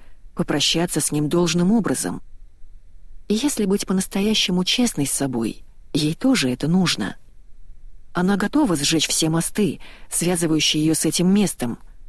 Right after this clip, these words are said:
но она не сожжёт его. Она посмотрела на часы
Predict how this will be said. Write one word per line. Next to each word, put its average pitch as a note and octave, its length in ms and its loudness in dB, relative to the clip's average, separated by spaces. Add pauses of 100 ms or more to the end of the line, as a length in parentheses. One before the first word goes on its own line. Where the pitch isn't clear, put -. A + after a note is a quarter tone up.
(220)
но D#3+ 140 2
она E3 180 2
не E3 100 2
сожжёт D#3 500 0
его. E3 440 2 (1800)
Она D#3+ 220 -2
посмотрела F3 580 0
на C3 100 0
часы G#3+ 480 0